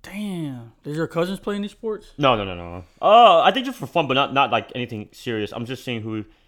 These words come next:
Speaker 2: came from Mater Dei right now. Uh,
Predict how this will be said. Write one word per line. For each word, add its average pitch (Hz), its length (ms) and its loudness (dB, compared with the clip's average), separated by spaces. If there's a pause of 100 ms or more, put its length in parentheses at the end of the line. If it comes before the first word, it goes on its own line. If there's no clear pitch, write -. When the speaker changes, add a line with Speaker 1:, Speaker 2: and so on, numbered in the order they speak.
(140)
Speaker 2:
came 113 180 -10
from 104 240 -10
Mater 98 220 -6
Dei 98 220 -4
right 95 160 -8
now. 95 340 -12 (800)
Uh, 110 880 -2